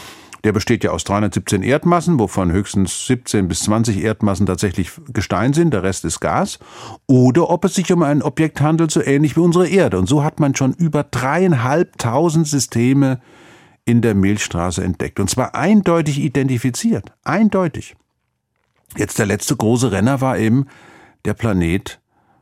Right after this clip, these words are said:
um Proxima Centauri, den nächsten Stern.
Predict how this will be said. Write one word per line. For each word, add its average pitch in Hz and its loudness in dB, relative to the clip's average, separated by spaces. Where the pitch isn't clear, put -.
um 107 -2
Proxima 92 -2
Centauri, 90 -2
den 98 2
nächsten 82 -2
Stern. - -8